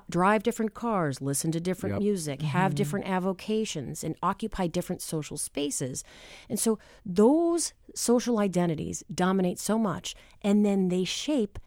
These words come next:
Speaker 1: not only what we believe, but literally what we see.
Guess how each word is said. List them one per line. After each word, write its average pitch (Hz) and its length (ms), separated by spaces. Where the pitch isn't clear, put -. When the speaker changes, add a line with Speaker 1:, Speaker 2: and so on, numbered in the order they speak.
Speaker 1:
not 170 200
only 269 540
what 185 180
we 185 120
believe, 196 640
but - 160
literally 202 520
what 160 320
we 151 400
see. - 640